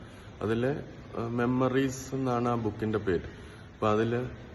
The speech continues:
ആ, ശിഷ്യന്മാർ ഓരോ ശീല പ്രഭുപാദിനെ കുറിച്ച് പറയുന്ന കാര്യങ്ങളാണ്. ഒന്ന് രണ്ട് പോയിന്റ്സുകൾ എപ്പോഴും അടുത്തടുത്ത ആൾക്കാർ പറയുന്ന അദ്ദേഹം അങ്ങനെ ക്രോഡീകരിച്ച് എഴുതിയേക്കുന്നത്. അപ്പൊ അതില് വായിച്ചൊരു രണ്ട് ശിഷ്യന്മാരുടെ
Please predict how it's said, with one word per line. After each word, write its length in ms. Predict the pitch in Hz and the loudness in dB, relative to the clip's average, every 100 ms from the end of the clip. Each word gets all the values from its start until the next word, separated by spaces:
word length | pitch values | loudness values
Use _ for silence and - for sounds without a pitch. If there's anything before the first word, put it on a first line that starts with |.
| - - - | -16 -16 -12
ആ, 960 | - 107 107 107 107 107 104 - - - | -6 -4 -2 -2 -4 -4 -8 -12 -10 -8
ശിഷ്യന്മാർ 720 | - 120 - 135 131 131 123 | -4 -4 2 2 4 4 4
ഓരോ 320 | 120 117 120 | 4 4 2
ശീല 280 | 120 123 117 | 0 2 2
പ്രഭുപാദിനെ 560 | 107 113 107 117 120 | 4 4 4 2 2
കുറിച്ച് 300 | 113 113 113 113 | 0 -2 -4 -4
പറയുന്ന 440 | 113 107 107 110 107 - - | -2 0 0 0 -2 -4 -2
കാര്യങ്ങളാണ്. 480 | 98 90 92 87 85 - - - - - - - - | -2 0 -4 -6 -8 -14 -16 -18 -18 -18 -18 -18 -4
ഒന്ന് 220 | 113 127 | 0 4
രണ്ട് 280 | 139 143 143 | 6 6 6
പോയിന്റ്സുകൾ 760 | 147 143 139 139 139 143 147 139 | 4 4 4 6 4 2 4 4
എപ്പോഴും 380 | 127 139 139 127 | 4 4 6 6
അടുത്തടുത്ത 580 | 123 123 139 131 127 | 2 2 2 2 2
ആൾക്കാർ 420 | 127 117 117 123 123 | 2 2 4 2 4
പറയുന്ന 460 | 117 113 117 117 | 2 2 2 2
അദ്ദേഹം 360 | 113 104 107 113 | 0 2 2 2
അങ്ങനെ 360 | 110 113 107 - | 2 2 0 0
ക്രോഡീകരിച്ച് 640 | 113 107 113 113 110 - | 4 4 4 2 0 2
എഴുതിയേക്കുന്നത്. 540 | 101 85 90 85 87 - - - - - - | 2 2 0 -4 -8 -10 -14 -16 -16 -16 -10
അപ്പൊ 140 | - | 0
അതില് 480 | 110 110 123 127 135 - | 2 4 2 2 0 -2
വായിച്ചൊരു 720 | 110 113 113 113 - 117 120 - - - - | 2 2 2 0 -4 -2 -4 -6 -10 -12 -2
രണ്ട് 640 | 117 131 135 139 - - | 0 2 2 2 -2 -4
ശിഷ്യന്മാരുടെ 840 | 123 - 131 123 117 110 110 123 | -2 2 2 4 4 2 0 -2